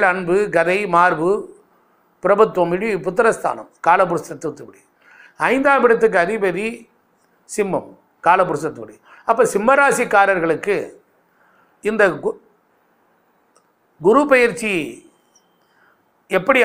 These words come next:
அமைந்திருக்கிறது என்பதை விட, ஐந்தாம் இடத்துல ஏற்கனவே இருந்த சனீஸ்வர பகவான் ஆறாம் இடத்துக்கு போகிறார். பொதுவாக சனி இருந்த இடமும் சனி பார்த்த இடமும் கெடுதலைத்தான் தருவார். அதுல ஒண்ணும் மாற்று கருத்தே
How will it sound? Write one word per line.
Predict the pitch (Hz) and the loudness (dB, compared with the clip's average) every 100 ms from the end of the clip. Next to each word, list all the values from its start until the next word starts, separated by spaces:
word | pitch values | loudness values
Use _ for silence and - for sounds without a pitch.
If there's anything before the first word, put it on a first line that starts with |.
| 180 | 2
அமைந்திருக்கிறது | 214 208 202 196 180 175 | 2 2 2 0 0 0
என்பதை | 170 160 147 | 0 0 0
விட, | 151 185 127 101 - _ _ _ _ _ _ _ | 2 2 0 -6 -20 _ _ _ _ _ _ _
ஐந்தாம் | - 208 277 285 254 | -2 0 2 2 2
இடத்துல | 247 240 226 214 | 2 2 2 2
ஏற்கனவே | 220 214 220 226 214 190 | 2 2 4 4 2 0
இருந்த | 214 202 160 | 0 0 0
சனீஸ்வர | 185 190 202 175 | -2 0 2 4
பகவான் | 160 175 196 160 | 4 4 4 4
ஆறாம் | 175 185 160 | 4 2 0
இடத்துக்கு | 151 147 151 147 | -4 -4 -10 -12
போகிறார். | 120 - - _ _ _ _ _ _ _ _ _ _ - | -14 -14 -20 _ _ _ _ _ _ _ _ _ _ 0
பொதுவாக | 226 262 262 262 220 | 4 6 4 2 2
சனி | 220 247 214 | 0 -2 -2
இருந்த | 247 262 233 | 0 2 4
இடமும் | 208 254 202 | 2 0 -2
சனி | 214 202 180 | -4 0 0
பார்த்த | 208 214 208 | 2 0 0
இடமும் | 170 170 214 185 | 0 -4 -4 -4
கெடுதலைத்தான் | 180 185 175 139 180 180 | -2 -4 -4 -2 -4 -2
தருவார். | 131 104 95 _ _ _ _ _ _ _ _ _ _ _ _ _ _ _ _ _ _ _ - | -8 -8 -14 _ _ _ _ _ _ _ _ _ _ _ _ _ _ _ _ _ _ _ 0
அதுல | 196 233 | 4 4
ஒண்ணும் | 277 226 | 4 4
மாற்று | 240 277 | 4 2
கருத்தே | 233 202 233 | 0 4 2